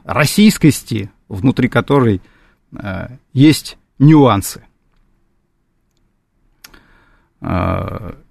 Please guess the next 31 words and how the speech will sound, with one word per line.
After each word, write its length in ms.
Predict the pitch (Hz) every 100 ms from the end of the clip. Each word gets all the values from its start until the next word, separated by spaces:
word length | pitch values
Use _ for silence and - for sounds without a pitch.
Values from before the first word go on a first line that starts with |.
| _ -
я 140 | 113
тут 180 | 101 101
недавно 500 | 123 135 151 127 113
слушал 360 | 98 120 - 107
интервью 460 | 101 123 117 101
одного 320 | 98 104 104 101
российского 440 | 110 113 - 101
политика, 580 | 104 139 214 147 120 101
на 300 | 101 107 98
который 480 | 107 95 107 101 95 _ _ -
с 120 | 95
гордостью 520 | 113 135 117 - 117
говорил, 400 | 104 117 120 135
что 240 | - - 110
он 140 | 110
один 300 | 104 110 107
из 80 | 95
флагманов 680 | - 123 123 107 101 - _ _ _ _ _ -
программы 540 | - 104 117 120 110
"Покупай 440 | 101 110 127 120 110
российское", 880 | 113 - 185 - - 113 101 104 117 - -
и 360 | 101 98 101 - -
говорит: 340 | 95 104 92
"Я 180 | 110 127
всегда 460 | 120 120 107 120 139
ездил 580 | 117 110 127 117 110 120
и 80 | 160
езжу 500 | 135 123 170 135 131
на 160 | 123
российском 440 | 127 117 135 - 87
автомобиле". 580 | - 113 110 101 87